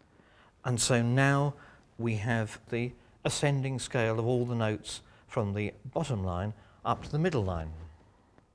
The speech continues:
You'll notice that in this note, the stem goes from the middle of the head. But music written in manuscript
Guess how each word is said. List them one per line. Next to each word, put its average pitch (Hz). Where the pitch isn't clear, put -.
You'll 180
notice 254
that 156
in 175
this 151
note, 139
the 123
stem 110
goes 127
from 135
the 143
middle 170
of 101
the 92
head. 82
But -
music 233
written 175
in 143
manuscript 180